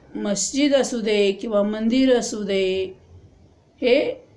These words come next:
देवाचं देऊळ हे शेवटी मंगलधाम असतं. कुणाचं मस्जिद असेल, कोणी मशिदीमध्ये नमाज करतो, कोणी मंदिरामध्ये जाऊन प्रार्थना करतो, तर मस्जिद आणि मंदिर हे शेवटी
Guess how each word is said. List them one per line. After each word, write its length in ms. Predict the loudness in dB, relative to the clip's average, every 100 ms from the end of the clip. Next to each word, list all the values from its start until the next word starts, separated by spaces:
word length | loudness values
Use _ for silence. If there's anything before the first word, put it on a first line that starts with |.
| _ _ _ -4
देवाचं 720 | 0 2 2 2 2 2 0
देऊळ 340 | 0 -2 0 0
हे 120 | 0
शेवटी 640 | 0 -4 -2 -4 -4 -8 _ _ _ _ _ -12
मंगलधाम 800 | -6 -2 0 2 2 0 -4 -4
असतं. 300 | -4 -6 -12 -20 -20 _ _ -12
कुणाचं 380 | -6 -6 -4 -4
मस्जिद 420 | -2 -2 -2 0
असेल, 360 | 0 -2 -6 -4
कोणी 220 | -4 -4 -8 -10 -12 -12 _ -20 _ _ _ _ -20 -20 -20 _ _
मशिदीमध्ये 600 | -4 0 2 2 2 0 -2
नमाज 380 | -2 0 -2
करतो, 340 | -2 -4 -4 -6
कोणी 180 | -6 -6
मंदिरामध्ये 680 | -6 0 0 0 -2 -2
जाऊन 260 | -2 -2 -4
प्रार्थना 460 | -2 -4 -4 -6 -2
करतो, 520 | -2 -2 -4 -4 -2
तर 140 | -2 -2 -16 -20 _ _
मस्जिद 400 | -4 -2 -4 -2
आणि 180 | -2 0
मंदिर 440 | -4 -2 -2 -4 0
हे 180 | 0
शेवटी 680 | 0 -4 -6 -2 -2 -2